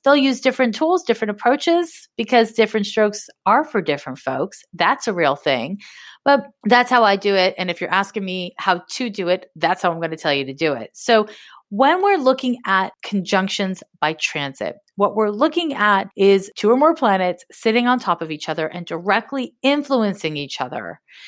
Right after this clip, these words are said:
So whether they are making sweet love or yelling at each other, it kind of depends on the planets. Um, and it kind of depends on other, other factors. But when two planets sit on top of each other, it becomes kinda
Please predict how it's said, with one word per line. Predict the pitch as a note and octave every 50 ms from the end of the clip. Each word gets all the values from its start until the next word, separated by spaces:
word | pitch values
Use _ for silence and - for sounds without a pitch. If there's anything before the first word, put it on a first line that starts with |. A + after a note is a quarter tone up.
| - - _
So | - - C4 A3+
whether | A3 A3 G#3 A#3+ C4 C4+ C#4+ C#4+ C4+
they | A#3+ A#3 A3 A3 G#3+ A3
are | - F#3+ F#3+ F#3+ F#3 F#3 F3+ F#3 F#3 F3+ - -
making | G3 F#3 F3 - F3+ E3+
sweet | - - F3 D#3
love | - B3 C4+ C#4 B3+ B3 A#3+ A#3 A3+ G3+
or | G#3 G3+ F#3 E3+ E3+
yelling | F3+ A3 G3+ A3 A3 A#3 A#3+ A#3+ A#3+
at | A#3 A3
each | A#3 A3 A3 -
other, | A3+ G#3+ G#3 G#3+ G#3 G3+ G3+ G3
it | G3 - G3 G3 - - - - -
kind | C#4 C#4+ C#4
of | C4 A3
depends | - - - B3+ A3+ G#3+
on | G#3 E3+ E3+
the | C#3+
planets. | - _ - F#3 E3+ D#3 C#3+ C3+ D#3 F#3 F#3+ - - - - - _ _
Um, | - G#3 G#3 G3+ G#3 F#3+
and | G3+ G3+
it | G3+ G3+ G#3+
kind | - - A#3+
of | A3 G3
depends | G3 - G#3+ G3+ F#3+
on | F#3 F3 F3+
other, | - D#3 E3+ F3 D#3+ D3+ D#3+ - _ -
other | F#3 F3+ F3 D#3+
factors. | D#3 - - D#3 D#3 - _ - - - E3+ E3+ -
But | - F#3+ F#3 F#3+ -
when | G#3 G3 A#3 B3+ D#4 F#4
two | F4 - G4+ G4
planets | G4+ - E4 D#4 D4+ D4+ C#4+ - - -
sit | - - - C#4 C4+
on | B3 A#3 A#3 A3+
top | - - C#4+ D4 D4 D4+
of | D#4 B3+
each | C4+ A#3 G3+ - -
other, | G3 F3+ F#3 F3 E3+ - -
it | - A3+
becomes | - A3+ - - D#4+ F#4 F#4+ - -
kinda | - - - G4